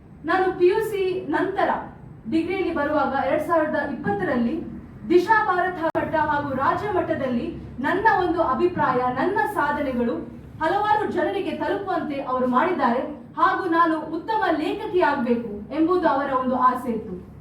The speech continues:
ಈ ನಿಟ್ಟಿನಲ್ಲಿ ನಾನು ಈ ವ-, ಪುಸ್ತಕವನ್ನು ಬರೆದುವಂತದ್ದು. ಹಾಗೆ ನಾನು ಒಂದು ಹೇಳುವುದಾದರೆ,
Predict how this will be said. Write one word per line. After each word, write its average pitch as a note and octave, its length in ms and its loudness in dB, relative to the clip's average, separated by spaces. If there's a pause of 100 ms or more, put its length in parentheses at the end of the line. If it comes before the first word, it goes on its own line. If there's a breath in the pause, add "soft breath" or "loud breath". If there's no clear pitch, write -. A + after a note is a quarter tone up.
(1000)
ಈ E4 100 6
ನಿಟ್ಟಿನಲ್ಲಿ G4+ 460 2
ನಾನು C#4+ 420 0
ಈ C#4 140 -6
ವ-, C4+ 240 -2
ಪುಸ್ತಕವನ್ನು D4+ 800 -2
ಬರೆದುವಂತದ್ದು. B3 920 0 (1800)
ಹಾಗೆ A4 340 2
ನಾನು F4 240 2
ಒಂದು D#4 320 0
ಹೇಳುವುದಾದರೆ, C#4+ 840 -2